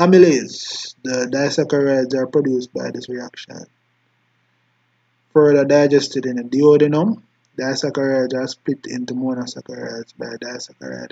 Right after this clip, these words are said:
enzymes such as lactase. Alright, so I'm going to jump to the, um, diabetes mellitus and other carbohydrate disorders. So that's the diabetes and other.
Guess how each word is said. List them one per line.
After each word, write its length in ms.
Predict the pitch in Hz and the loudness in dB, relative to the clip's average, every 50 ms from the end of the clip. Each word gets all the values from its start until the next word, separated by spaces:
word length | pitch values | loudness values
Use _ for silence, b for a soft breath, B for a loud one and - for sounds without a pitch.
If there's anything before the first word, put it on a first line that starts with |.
| - - | -10 -6
enzymes 520 | 151 147 143 139 135 143 139 135 135 131 | -6 -4 -4 -2 -2 -2 -2 -2 -4 -6
such 180 | - 135 - - | -8 -12 -16 -14
as 80 | 127 120 - | -14 -14 -14
lactase. 600 | 120 123 120 - _ - - - - - _ _ _ _ _ _ _ _ _ _ _ _ _ _ _ - | -14 -14 -14 -14 _ -18 -16 -16 -16 -16 _ _ _ _ _ _ _ _ _ _ _ _ _ _ _ 2
Alright, 240 | 156 170 180 185 180 | 6 6 6 6 6
so 120 | - 170 | 4 2
I'm 60 | 156 | 4
going 140 | 156 156 147 147 | 4 4 4 4
to 100 | 160 156 | 0 0
jump 520 | 139 - 175 180 165 156 151 135 - - | 2 4 6 6 6 4 2 -4 -6 -2
to 240 | - 147 143 143 143 | 0 2 4 4 4
the, 280 | 139 139 139 135 127 - _ _ _ _ _ _ _ _ _ _ _ _ _ _ _ - | 4 2 2 0 -2 -4 _ _ _ _ _ _ _ _ _ _ _ _ _ _ _ -8
um, 340 | - 131 131 131 123 123 123 | -6 -4 -4 -4 -4 -4 0
diabetes 920 | 131 147 151 147 147 147 147 147 143 - 151 170 - - - - - - - - _ _ _ _ _ _ _ - - _ _ _ _ _ _ _ _ _ _ _ _ _ - | 2 4 4 4 6 6 4 4 4 4 2 2 2 0 -6 -8 -10 -12 -14 -16 _ _ _ _ _ _ _ -16 -16 _ _ _ _ _ _ _ _ _ _ _ _ _ -8
mellitus 960 | 131 135 139 143 139 139 - - 147 170 - - - - - - - - - - _ _ _ _ _ _ _ _ _ _ _ _ _ _ _ _ _ _ _ _ - | -2 0 2 4 4 4 2 0 -2 -2 -2 -8 -12 -12 -14 -16 -16 -18 -20 -20 _ _ _ _ _ _ _ _ _ _ _ _ _ _ _ _ _ _ _ _ -10
and 140 | 131 135 - - | -10 -10 -6 -2
other 260 | 147 151 143 143 135 | 0 2 2 2 2
carbohydrate 1120 | - - 165 165 160 156 151 143 147 147 143 139 131 127 127 131 135 131 127 120 - _ | 2 2 4 4 6 6 6 6 4 4 2 2 2 0 0 0 2 2 2 0 -4 _
disorders. 760 | - 135 - - - 160 151 147 139 135 120 117 110 101 - - | -8 -8 -4 2 4 6 6 6 6 4 2 -2 -4 -8 -10 -10
So 80 | 127 | -6
that's 220 | 123 131 135 135 139 | -4 -4 -4 -2 -2
the 60 | 139 | -2
diabetes 680 | 139 147 147 143 135 131 127 123 123 123 - - - 120 | 2 4 4 4 2 2 -2 -2 -4 -6 -8 -12 -12 -12
and 160 | 120 123 123 | -14 -14 -12
other. 220 | 123 120 117 117 | -12 -12 -12 -14